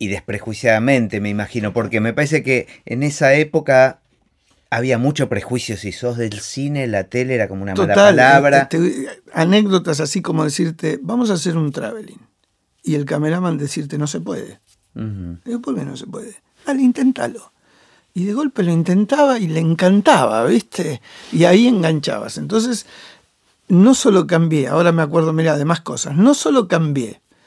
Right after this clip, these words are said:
Speaker 2: de dos días de piso, este, de, de,
Speaker 1: De
Speaker 2: por uno de
Speaker 1: exteriores.
Speaker 2: exteriores a dos de exteriores y uno de piso, sino que eran tres cámaras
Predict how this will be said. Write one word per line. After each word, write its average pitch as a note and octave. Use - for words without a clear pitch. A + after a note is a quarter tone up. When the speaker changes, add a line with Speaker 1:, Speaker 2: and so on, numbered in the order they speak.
Speaker 2:
de D3+
dos F#3+
días G#3
de D#3+
piso, G3
este, C#3
de, C#3+
de, C#3
Speaker 1:
De G2+
Speaker 2:
por E3
uno F#3
de F3+
Speaker 1:
exteriores. E3
Speaker 2:
exteriores C#3+
a D3+
dos F#3
de G3+
exteriores E3+
y D#3+
uno F3+
de F3+
piso, A#3
sino F3+
que F#3+
eran D#3+
tres G#3
cámaras A3